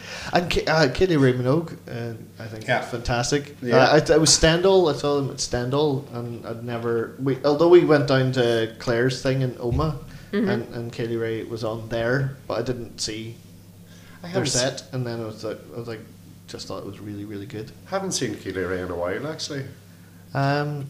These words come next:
Speaker 4: <laughs> That's who I was talking to, and what do you call, what do you, Dailies?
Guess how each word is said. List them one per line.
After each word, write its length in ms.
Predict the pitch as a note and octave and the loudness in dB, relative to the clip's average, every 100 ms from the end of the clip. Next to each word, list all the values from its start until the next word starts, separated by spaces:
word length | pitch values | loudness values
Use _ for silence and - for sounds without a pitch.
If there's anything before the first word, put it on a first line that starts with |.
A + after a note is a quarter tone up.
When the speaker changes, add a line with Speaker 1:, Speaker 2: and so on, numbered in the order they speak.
| - - - - - - - - - | -14 -20 -20 -20 -20 -20 -20 -14 -6
Speaker 4:
<laughs> 80 | C#3 - - - - - - - - - | -2 2 2 0 -14 -20 -20 -18 -12 -10
That's 400 | G#3+ B3+ A#3 - | -2 0 0 0
who 180 | D4+ C#4 | 2 4
I 140 | G3 | 6
was 200 | G#3 F#3+ | 4 0
talking 540 | - F#3 E3 - G#3 - | -2 0 0 0 -2 -2
to, 280 | - A#3 G#3 | 0 -2 -2
and 200 | G3+ F3+ - | -4 -10 -14
what 240 | - A3+ | -10 -10
do 20 | - | -10
you 60 | - | -10
call, 320 | F3+ E3+ - - - - - - - - - | -6 -6 -8 -20 -20 -20 -20 -20 -20 -20 -10
what 120 | G3 | 0
do 60 | G#3 | 2
you, 80 | D3 | 2
Dailies? 800 | C#3+ F3+ E3+ G3+ A#3 A3+ - | 0 2 4 4 0 -2 -8